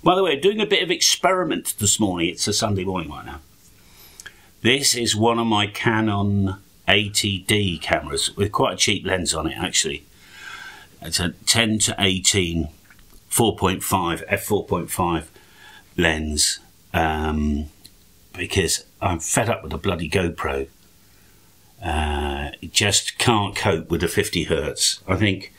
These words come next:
even though you go flick, flicker fifty hertz, it's sti-, you get bands going up and down.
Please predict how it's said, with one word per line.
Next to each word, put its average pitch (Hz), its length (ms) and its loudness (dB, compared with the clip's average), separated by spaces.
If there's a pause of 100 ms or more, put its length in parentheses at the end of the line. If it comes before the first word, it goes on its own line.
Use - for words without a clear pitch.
(240)
even 120 240 4
though 110 100 2
you 95 180 0
go 95 200 2
flick, 110 320 -2
flicker 101 400 0
fifty 104 400 2
hertz, 87 500 -2 (340)
it's 98 200 0
sti-, - 240 -2
you 101 120 2
get - 220 -2
bands 92 600 2
going 87 260 0
up 87 120 -2
and 82 100 0
down. 78 320 0